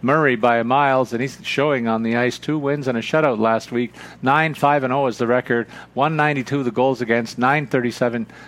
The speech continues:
save percentage year to date. Those are outstanding numbers, and he's pushed the incumbent to the sidelines because of that.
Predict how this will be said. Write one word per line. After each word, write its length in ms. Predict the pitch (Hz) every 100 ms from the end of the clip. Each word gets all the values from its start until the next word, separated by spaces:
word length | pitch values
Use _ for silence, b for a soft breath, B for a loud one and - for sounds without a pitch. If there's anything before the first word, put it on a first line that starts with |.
| B
save 300 | - 123 123
percentage 440 | 127 - 127 120 104
year 120 | 120
to 80 | 110
date. 200 | 120 117
Those 220 | 120 113
are 100 | 117
outstanding 540 | 113 - 143 143 120
numbers, 340 | 107 104 107 107
and 80 |
he's 120 | 110 107
pushed 260 | 127 123
the 80 | 113
incumbent 480 | 113 110 131 123 113 B B -
to 80 | 123
the 100 | 127
sidelines 540 | 156 151 117 110 104
because 340 | - 107 139
of 120 | 110 98
that. 260 | 98 92